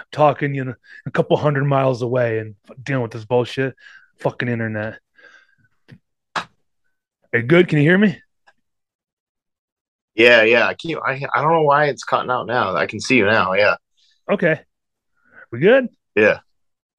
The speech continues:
Speaker 1: Okay.
Speaker 2: I
Speaker 1: Yeah.
Speaker 2: think
Speaker 1: Yeah, yeah. We were just talking about the sound and how, you know, I hear a little bit of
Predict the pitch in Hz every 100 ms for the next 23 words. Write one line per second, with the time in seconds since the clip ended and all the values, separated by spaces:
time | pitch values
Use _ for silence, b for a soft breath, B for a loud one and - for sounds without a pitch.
0 | _ _ 139 - 110 - b - 175 208
1 | - _ _ _ _ b - 214 269 233
2 | 208 - 233 214 202 180 143 - 196 196
3 | 160 151 131 156 143 127 b b 165 151
4 | - B B 165 139 170 160 156 160 151
5 | 127 143 139 131